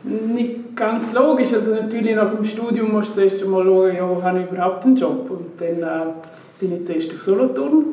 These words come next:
nach Zürich. Und dort habe ich so gedacht, ja, möglichst weit weg, oder? Dann gehe ich nicht jedes Wochenende heim. Ja, weit gefehlt,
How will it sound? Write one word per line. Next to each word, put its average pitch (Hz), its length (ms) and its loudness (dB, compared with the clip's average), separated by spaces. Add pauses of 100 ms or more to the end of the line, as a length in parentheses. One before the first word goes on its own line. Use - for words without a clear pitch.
(160)
nach 226 240 -10
Zürich. 123 320 -4 (680)
Und 180 280 -14
dort 196 200 4
habe 190 180 2
ich 185 60 0
so 180 80 -4
gedacht, 175 400 -2
ja, 180 200 0 (220)
möglichst 214 460 -2
weit 240 320 -4
weg, 240 320 2
oder? 220 200 4
Dann 214 80 0 (140)
gehe 190 240 4
ich 190 60 0
nicht 202 160 2
jedes 202 360 2
Wochenende 190 500 -2
heim. 240 360 -2 (420)
Ja, 196 180 -10
weit 196 300 -6
gefehlt, 262 500 0